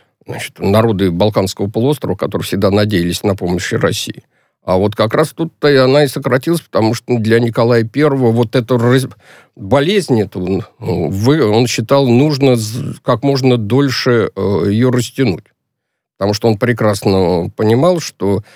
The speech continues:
если, э, болезнь станет необратимой, на месте бывшего больного могут появиться, м, несколько сильных государств, м, значит, которые станут гораздо большей проблемой для русского государства, чем эта Турция, которая, э,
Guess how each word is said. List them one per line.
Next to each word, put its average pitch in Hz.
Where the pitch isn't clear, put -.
если, 101
э, 87
болезнь 101
станет 98
необратимой, 117
на 104
месте 95
бывшего 104
больного 120
могут 104
появиться, 104
м, 104
несколько 101
сильных 101
государств, 127
м, -
значит, -
которые 127
станут 123
гораздо 123
большей 110
проблемой 98
для 98
русского 101
государства, 117
чем 107
эта 110
Турция, 143
которая, 95
э, 67